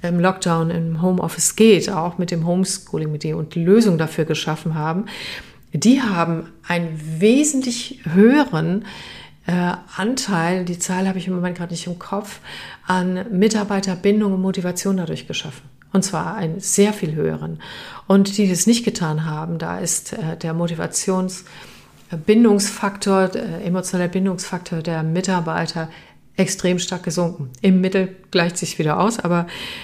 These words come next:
ähm, ich finde, das ist wichtig. Also auch wenn ich, wenn ich Führungskraft bin oder Personaler oder aber auch,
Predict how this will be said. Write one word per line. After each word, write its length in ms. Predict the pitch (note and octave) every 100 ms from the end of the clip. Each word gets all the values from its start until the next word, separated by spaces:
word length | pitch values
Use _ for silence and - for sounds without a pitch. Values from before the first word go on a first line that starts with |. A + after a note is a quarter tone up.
| - -
ähm, 360 | E3+ F3 G3+ A3+
ich 160 | G#3+
finde, 240 | - A#3+ A3
das 220 | G3 -
ist 400 | - - - -
wichtig. 480 | G3 - - - A3+
Also 240 | - F3 F#3+
auch 180 | G3 A3 -
wenn 120 | G3+
ich, 220 | G#3 -
wenn 120 | G#3 A#3
ich 140 | A#3
Führungskraft 640 | C#4 C#4 C4+ - A3 A3
bin 180 | G3+ F#3+
oder 160 | G3+ G#3
Personaler 720 | G#3+ G3+ G3+ G3+ G3+ G3+ G3+
oder 320 | A3+ A3 G3+
aber 300 | F#3+ G3 F#3
auch, 240 | F#3+ F3+